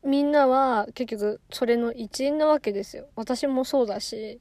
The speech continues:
みんなもそうだから、なんか自分らしく、自分を愛していこうねっていう、今の自分を認めて寄り添っていこうねっていうのを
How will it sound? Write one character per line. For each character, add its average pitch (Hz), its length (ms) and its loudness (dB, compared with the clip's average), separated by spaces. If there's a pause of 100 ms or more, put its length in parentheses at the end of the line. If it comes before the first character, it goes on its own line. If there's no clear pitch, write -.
(100)
み 233 140 -8
ん 240 60 -4
な 233 100 -4
も 214 120 -6
そ 226 160 -6
う 208 40 -10
だ 208 120 -6
か - 140 -10
ら、 349 320 -2 (580)
な 262 60 -4
ん 240 40 -4
か 233 60 -4
自 214 160 -6
分 247 240 0
ら 254 140 2
し - 120 -12
く、 208 440 -2 (720)
自 - 100 -8
分 214 220 -2
を 220 480 0 (840)
愛 226 180 -4
し - 80 -14
て 220 100 -10
い 208 80 -10
こ 247 160 -2
う 233 60 0
ね 247 160 0
っ - 20 -12
て - 240 -8
い 180 160 -8
う、 180 100 -14
今 233 220 -2
の 208 80 -2
自 196 180 -4
分 214 220 -6
を 226 480 -2 (220)
認 226 240 -4
め 254 160 2
て 254 580 2
寄 240 100 -4
り 247 100 -4
添 277 120 0
っ - 20 -2
て 202 220 -6
い 202 60 -4
こ 220 220 -4
う 214 40 -6
ね 233 220 -4
っ - 20 -12
て - 240 -12
い 202 80 -2
う 196 60 -6
の 190 120 -8
を 226 440 0